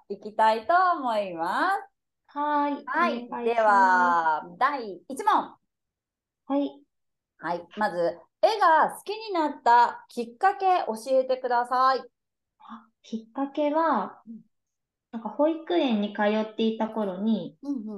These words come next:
Speaker 1: ん。
Speaker 2: お絵描き始めたんですけど、
Speaker 1: うん。
Speaker 2: なんか先生とかが褒めてくれたので、だんだん
Speaker 1: うん。
Speaker 2: お絵描きが好きになりました。
Speaker 1: おー。じゃあ、割と幼少期の時からってことかね。
Speaker 2: あ、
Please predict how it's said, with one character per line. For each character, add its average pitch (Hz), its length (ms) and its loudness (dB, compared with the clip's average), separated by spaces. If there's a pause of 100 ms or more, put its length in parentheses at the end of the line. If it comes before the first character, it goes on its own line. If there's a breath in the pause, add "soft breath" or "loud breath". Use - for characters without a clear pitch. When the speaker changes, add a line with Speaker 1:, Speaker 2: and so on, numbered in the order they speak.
Speaker 1:
ん。 - 40 -18 (300)
Speaker 2:
お 240 100 -6
絵 247 80 0
描 214 220 -4
き 208 80 -6
始 202 260 -2
め 202 160 0
た 202 220 -4
ん - 20 -6
で 180 120 -8
す - 120 -20
け 214 140 -6
ど、 247 440 -2
Speaker 1:
う 285 60 -12
ん。 277 140 -6
Speaker 2:
な 262 100 -6
ん - 20 -14
か 226 120 -10
先 262 260 -2
生 269 220 -2
と 185 160 -8
か 185 100 -4
が 190 180 -6
褒 240 100 -2
め 202 140 0
て 180 140 -10
く - 140 -8
れ 190 140 -6
た 196 120 -10
の 190 160 -10
で、 254 260 -2
だ 214 140 -4
ん 214 140 -4
だ - 100 0
ん 202 40 0
Speaker 1:
う - 100 -2
ん。 226 120 -12 (720)
Speaker 2:
お 226 80 -2
絵 214 80 2
描 180 200 -8
き 175 140 -8
が 220 80 -8
好 - 60 -16 (180)
き 190 140 -8
に 180 200 -12
な 185 120 -8
り 196 120 -6
ま 196 160 -6
し - 160 -18
た。 180 220 -12 (300)
Speaker 1:
お 311 920 4
ー。 233 80 -4
じ 233 100 -2
ゃ 370 40 6
あ、 240 260 0
割 277 200 2
と 294 100 -2
幼 285 220 0
少 349 240 -6
期 277 100 -12
の 202 140 -6
時 185 260 -16
か 151 80 -8
ら - 120 -10
っ - 40 -20
て - 80 -20 (140)
こ - 80 -20
と - 100 -20
か - 40 -14
ね。 247 180 -8 (760)
Speaker 2:
あ、 226 240 -8